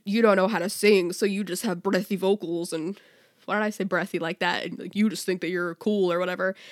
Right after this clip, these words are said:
And it's just like, no, that's just how some of us sing. Like, some of us are just calm people, and we just, we don't feel the need to,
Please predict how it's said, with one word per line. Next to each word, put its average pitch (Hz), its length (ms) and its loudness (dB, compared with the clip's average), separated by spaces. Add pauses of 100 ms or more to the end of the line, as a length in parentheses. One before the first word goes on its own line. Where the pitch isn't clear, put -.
(140)
And 262 80 2
it's 294 80 0
just 330 180 -4
like, 285 160 -2
no, 247 160 2
that's 262 220 -2
just - 140 -6
how 302 80 -2
some 277 180 -4
of 269 100 0
us 254 140 -4
sing. 208 340 0
Like, 208 160 -2
some - 160 -2
of 240 140 -2
us 285 160 -2
are 277 40 0
just 254 240 -6
calm 233 440 -2
people, 196 460 -6
and 180 120 -6
we 190 120 -4
just, - 420 -10 (560)
we 214 100 2
don't 226 220 2
feel 220 200 2
the 220 120 2
need 214 260 -2
to, 190 340 -2